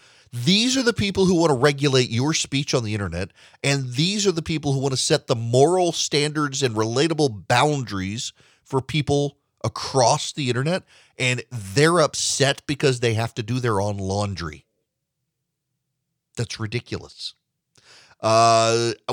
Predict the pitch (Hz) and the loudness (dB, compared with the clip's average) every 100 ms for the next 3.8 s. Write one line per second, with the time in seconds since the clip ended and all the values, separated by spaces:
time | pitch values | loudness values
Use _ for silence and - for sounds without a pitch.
0 | 120 - 143 139 196 196 190 156 113 - | -8 0 2 6 6 6 4 2 -2 -4
1 | - 156 151 117 104 95 92 92 104 101 | 2 4 2 2 0 2 0 0 0 -2
2 | - 147 127 - 127 - 107 104 107 92 | 0 -2 -2 -4 -4 -4 -6 -4 -4 -4
3 | 95 - 139 135 104 95 92 | -8 -8 -8 -6 -6 -6 -8